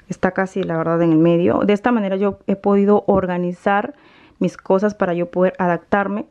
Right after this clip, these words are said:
a lo que yo quiero hacer, ¿ok? Bueno, esta así es como se puede ver las luces. Una, una está arriba y, y dos a los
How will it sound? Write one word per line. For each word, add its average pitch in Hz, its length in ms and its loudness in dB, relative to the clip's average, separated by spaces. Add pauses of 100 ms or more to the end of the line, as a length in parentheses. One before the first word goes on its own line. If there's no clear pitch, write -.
a 175 360 -2
lo 180 180 -2
que 175 200 -2
yo 180 120 0
quiero 170 160 0
hacer, - 300 -8 (320)
¿ok? 254 280 -2 (580)
Bueno, 185 380 2
esta 240 500 -2
así 196 400 -4
es 214 100 -4
como 240 240 0
se 202 140 -4
puede 196 260 2
ver 208 160 0
las 202 240 -2
luces. 240 420 0
Una, 202 220 4 (160)
una 202 200 6
está 185 200 0
arriba 226 400 2 (440)
y, 175 180 -6 (120)
y 180 120 -4
dos 196 320 0 (140)
a 175 80 -2
los 175 200 -4